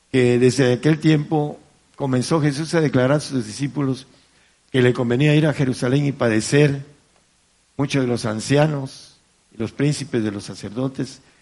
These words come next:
y los escribas y ser muerto y resucitar al tercer día. Le convenía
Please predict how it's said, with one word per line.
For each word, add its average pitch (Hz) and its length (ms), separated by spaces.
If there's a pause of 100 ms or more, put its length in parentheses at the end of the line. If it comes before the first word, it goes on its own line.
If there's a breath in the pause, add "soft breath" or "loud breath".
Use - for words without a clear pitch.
(260 soft breath)
y 120 100
los 117 220
escribas 143 540
y 117 40
ser 135 200
muerto 135 260
y 127 40
resucitar 110 440
al 101 80
tercer 92 340
día. 87 180 (500 soft breath)
Le 123 160
convenía 156 720